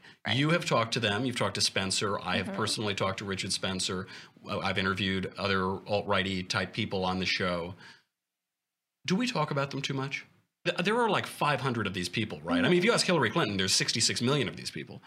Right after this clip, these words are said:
Speaker 1: Right.
Speaker 2: But there are.
Speaker 1: Anyone who's not Bernie Sanders or to the right of Sanders.
Speaker 2: Uh, yeah, if you're to the,
Speaker 1: Yeah.
Speaker 2: <laughs> if you're to the right of Sanders,
Speaker 1: Yeah,
Speaker 2: you're on
Speaker 1: you're
Speaker 2: the
Speaker 1: alt-right.
Speaker 2: alt-right. Yeah.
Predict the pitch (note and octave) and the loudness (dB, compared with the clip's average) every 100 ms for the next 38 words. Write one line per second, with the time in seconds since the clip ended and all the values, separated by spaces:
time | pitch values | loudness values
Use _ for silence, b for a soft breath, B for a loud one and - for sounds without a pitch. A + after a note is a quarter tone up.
0 | - E3 - - - - - C4+ F4+ E4 | -6 -4 0 0 4 4 6 6 6 4
1 | D4 C4 A#3+ A3 G#3 G3 G#3 F3 E3 C#3+ | 4 4 4 4 2 0 0 0 0 -2
2 | F3 F#3 E3 D3+ E3 - E3 G#3+ G#3+ G3+ | -4 -4 0 0 0 -8 -2 2 4 4
3 | C#3 F3+ F3 G3+ F#3 - - A3 A3+ F3+ | 4 4 6 4 4 2 0 0 4 4
4 | F#3 F3 D#3+ G#3 G#3 E3+ D3+ C3+ C#3+ C3 | 4 4 6 4 2 2 4 2 4 6
5 | C4 C4+ - D#3+ G3+ F#3+ F#2 F#2 A2+ B2 | 6 8 8 6 6 4 2 0 2 2
6 | F2 | 2